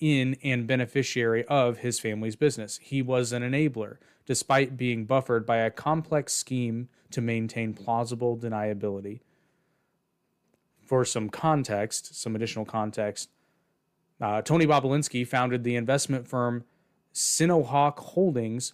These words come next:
with Hunter and James Biden back in twenty seventeen. They later enacted a joint venture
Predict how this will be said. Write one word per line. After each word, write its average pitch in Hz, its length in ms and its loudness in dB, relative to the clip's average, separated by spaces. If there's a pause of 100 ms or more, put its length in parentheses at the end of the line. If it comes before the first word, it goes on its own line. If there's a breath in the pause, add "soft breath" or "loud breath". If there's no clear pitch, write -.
with 135 160 0
Hunter 135 480 -2
and 127 220 -4
James 117 280 -2
Biden 113 460 0
back 107 240 0
in 107 80 -8
twenty 107 280 -8
seventeen. 101 600 -10 (1500 soft breath)
They 135 120 6
later 160 380 6
enacted 143 400 0
a 127 60 2
joint 156 300 0
venture 135 580 -2